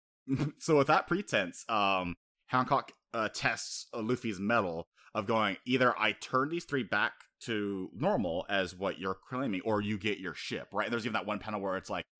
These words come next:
"Let's see how much of a good person you actually are." And with, like, without missing a beat, Luffy goes, "Yeah, turn back to normal. That's great.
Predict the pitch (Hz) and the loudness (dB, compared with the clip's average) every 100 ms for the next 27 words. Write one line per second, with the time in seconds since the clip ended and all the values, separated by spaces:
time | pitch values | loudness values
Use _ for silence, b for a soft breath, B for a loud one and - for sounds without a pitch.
0 | b - 110 - 107 101 90 95 92 87 | b -4 -2 -2 -2 0 0 0 -2 -2
1 | 87 78 _ - - 104 95 92 90 90 | -4 -4 _ -6 -4 -4 -6 -6 -4 -6
2 | - 87 82 - 131 139 - 120 - - | -6 -4 -2 0 2 2 0 -6 -8 -2
3 | 131 143 147 139 131 120 90 110 87 104 | 2 2 2 -2 0 -4 -2 -2 -2 -4
4 | 107 101 95 - _ _ 240 - 147 147 | -4 -2 -4 -6 _ _ 2 4 2 0
5 | 143 170 139 - - 160 | 0 -2 -2 -4 -4 -4